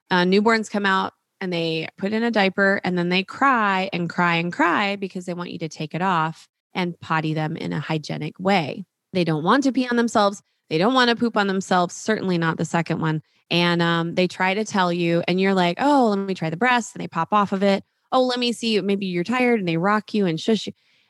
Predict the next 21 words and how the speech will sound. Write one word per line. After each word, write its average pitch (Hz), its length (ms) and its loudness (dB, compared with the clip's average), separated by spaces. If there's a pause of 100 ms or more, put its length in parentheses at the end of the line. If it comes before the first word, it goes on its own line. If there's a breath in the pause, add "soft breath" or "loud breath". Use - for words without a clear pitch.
(140)
By 403 160 4
the 359 80 0
time 262 460 2 (160)
a 214 80 0
parent 190 400 0
figures 175 360 0
out 165 200 2
why 165 160 0
the 160 80 -2
baby's 160 300 0
screaming 160 340 0
their 165 80 -2
head 214 200 2
off, 160 380 2 (300)
they 180 340 4
look 170 240 2
in 214 60 0
the 262 80 0
diaper 175 320 0
and 175 120 0
say, 175 140 0